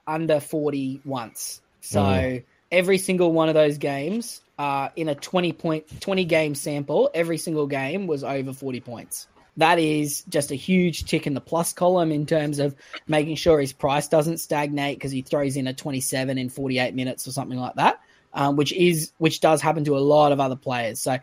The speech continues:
Speaker 1: you know, twenty game sample is a good sample. That's basically a full season or close enough to it. Forty-five plus minute games.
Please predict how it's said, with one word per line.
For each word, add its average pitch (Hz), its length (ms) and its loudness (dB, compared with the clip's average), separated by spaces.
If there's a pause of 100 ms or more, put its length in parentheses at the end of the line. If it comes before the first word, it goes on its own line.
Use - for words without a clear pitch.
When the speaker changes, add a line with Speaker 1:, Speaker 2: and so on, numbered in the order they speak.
(260)
Speaker 1:
you 156 120 2
know, 135 100 6
twenty 185 260 4
game 165 240 4
sample 156 460 6
is 143 100 2
a 139 60 2
good 156 240 8
sample. 151 340 2
That's 147 160 0
basically 143 380 0
a 127 40 0
full 156 220 2
season 135 540 -2
or 131 100 -4
close 139 300 -2
enough 131 200 -6
to 147 200 0
it. 139 160 0 (380)
Forty-five 156 500 6
plus 135 240 -2
minute 131 240 -2
games. 175 600 -2